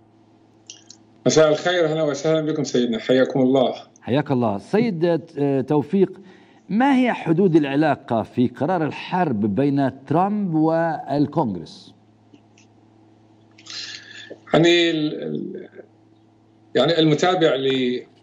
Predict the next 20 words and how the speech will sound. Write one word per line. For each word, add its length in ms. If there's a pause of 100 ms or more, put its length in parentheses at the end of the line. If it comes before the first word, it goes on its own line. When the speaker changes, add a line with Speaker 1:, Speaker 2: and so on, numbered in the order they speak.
(200)
Speaker 1:
للسياسة 500
الأمريكية، 800 (1040)
آه، 140
يدرك 340
تمامًا 480
أن 120
هناك 360
انقسام 720
واضح 580
بين 280
الإدارة 720
الأمريكية 640
والكونغرس 680
الأمريكي، 580 (460)
خاصة 520
بين 280
الحزب 360
الجمهوري 640
والحزب 800
الديمقراطي. 720